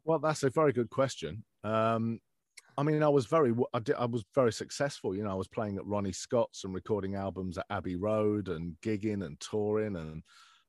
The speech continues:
um, but for some reason, I don't know why, I made a very crude voiceover demo, a reel, I think even on GarageBand on the Mac or something, and I put it together. And for some reason, I, I, lo and behold, I so-, I got an agent,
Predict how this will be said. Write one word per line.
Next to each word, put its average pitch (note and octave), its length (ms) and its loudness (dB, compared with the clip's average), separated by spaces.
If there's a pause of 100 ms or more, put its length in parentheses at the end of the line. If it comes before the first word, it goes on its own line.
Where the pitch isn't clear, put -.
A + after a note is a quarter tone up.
um, G#2 560 -2 (400)
but A2+ 200 -8 (240)
for - 120 -2
some G3 280 2
reason, D3+ 300 2
I G2 100 -4
don't C#3+ 280 4
know A#2+ 100 0
why, G#2 480 0
I G#2 140 -4
made A#2 540 0
a G2+ 60 -10
very A#2 360 0 (100)
crude G2+ 580 -2 (240)
voiceover F#2 600 -2
demo, F#2 320 -4
a D#2+ 80 -10
reel, F2 420 -6
I - 40 -20
think - 160 -12 (100)
even F#2 240 -10
on E2+ 200 -10
GarageBand E2 720 -10
on D2 120 -16
the D#2 40 -16
Mac E2 300 -12
or D2+ 80 -8
something, - 300 -14
and F2 100 -12
I - 20 -8
put A2 200 -4
it - 100 -12
together. F2 380 -8 (380)
And G#2 120 -6
for A#2 80 -4
some C3+ 240 -4
reason, G#2+ 280 -4
I, F2 80 -8 (140)
I, G2 120 -8 (600)
lo A2+ 300 0
and G2 100 -2
behold, F2+ 360 -6
I D#2+ 40 -10
so-, - 240 -8
I G#2+ 120 -6
got F#2+ 180 -2
an G#2 100 -4
agent, G2+ 440 -4